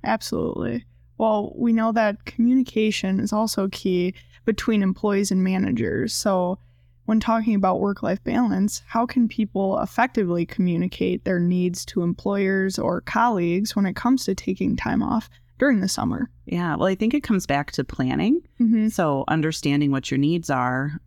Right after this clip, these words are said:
Speaker 2: understanding what the business needs are, and then communicating your needs to your manager with a su-, with suggestions for
Speaker 1: Yeah.
Speaker 2: how to balance it all.
Speaker 1: Mm-hmm.
Speaker 2: So if you think you need to leave early two days a week, how are you gonna get your work done if you
Speaker 1: Mm-hmm.
Speaker 2: need to?
Speaker 1: Back it up.
Speaker 2: Right? You gotta back
Speaker 1: Yep.
Speaker 2: it up.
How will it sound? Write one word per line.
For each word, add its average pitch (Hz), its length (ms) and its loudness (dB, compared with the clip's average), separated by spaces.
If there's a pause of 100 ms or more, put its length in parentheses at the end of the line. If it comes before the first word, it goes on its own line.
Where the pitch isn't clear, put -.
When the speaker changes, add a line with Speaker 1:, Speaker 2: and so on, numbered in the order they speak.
Speaker 2:
understanding 139 580 2
what 127 120 0
the 165 80 -4
business 165 420 0
needs 127 280 0
are, 117 420 -2
and 139 160 2
then 127 140 2
communicating 139 840 0 (520)
your 151 340 0
needs 131 340 2
to - 120 -2
your 127 100 2
manager 131 600 0
with 139 320 -2
a 160 100 -2
su-, - 180 -8 (120)
with 151 180 0
suggestions - 840 -2
for - 120 -4
Speaker 1:
Yeah. 214 120 2
Speaker 2:
how - 80 0
to - 160 -4
balance - 240 -4
it - 80 -2
all. - 240 -4 (280)
Speaker 1:
Mm-hmm. - 80 2
Speaker 2:
So 156 100 4
if 135 80 -2
you 151 140 2
think 160 300 0
you 147 60 4
need 139 120 2
to 131 80 2
leave 127 220 2
early 165 260 2
two - 160 -2
days 127 220 0
a 123 60 0
week, 185 420 -2 (380)
how - 260 -4
are 156 40 0
you 156 100 -2
gonna 147 180 2
get 135 200 -4
your - 80 -4
work - 260 -8
done - 280 -2
if 131 180 -4
you - 60 0
Speaker 1:
Mm-hmm. 233 40 4
Speaker 2:
need 240 160 0
to? 214 60 2
Speaker 1:
Back 214 200 0
it 214 80 2
up. 208 160 2
Speaker 2:
Right? 151 220 2
You 156 80 0
gotta 139 220 0
back 156 280 -2
Speaker 1:
Yep. 233 60 -2
Speaker 2:
it 170 60 -2
up. 123 280 0